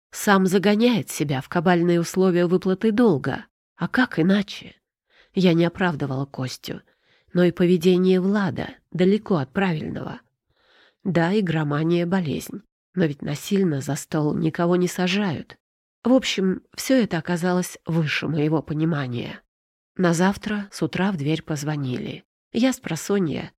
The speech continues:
решила, что это Макс забыл ключи. Он часто их забывал.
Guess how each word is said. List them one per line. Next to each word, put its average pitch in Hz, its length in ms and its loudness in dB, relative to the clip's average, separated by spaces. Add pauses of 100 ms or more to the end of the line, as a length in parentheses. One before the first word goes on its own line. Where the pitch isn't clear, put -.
(180)
решила, 208 520 2
что - 200 -6
это 214 240 -2
Макс 180 300 -4
забыл 156 380 -2
ключи. - 600 -4 (440)
Он 220 160 2
часто 185 440 -4
их 143 160 -2
забывал. 165 640 0